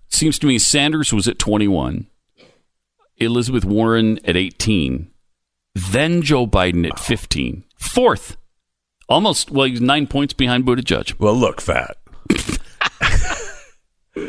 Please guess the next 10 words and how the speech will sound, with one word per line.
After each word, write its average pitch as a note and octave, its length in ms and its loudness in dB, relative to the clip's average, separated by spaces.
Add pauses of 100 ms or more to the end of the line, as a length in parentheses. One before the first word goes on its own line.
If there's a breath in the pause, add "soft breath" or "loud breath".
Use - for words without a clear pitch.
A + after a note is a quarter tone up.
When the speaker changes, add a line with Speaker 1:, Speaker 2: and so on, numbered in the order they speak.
(360 loud breath)
Speaker 2:
I D#3 120 4
mean, D#3 300 2
Speaker 1:
You C#3+ 120 0
gonna C3 80 -2
challenge C3 420 2
me C3+ 140 6
to A2+ 100 2
some G#2 180 -6
push-ups B2+ 460 -4
now? D3 380 2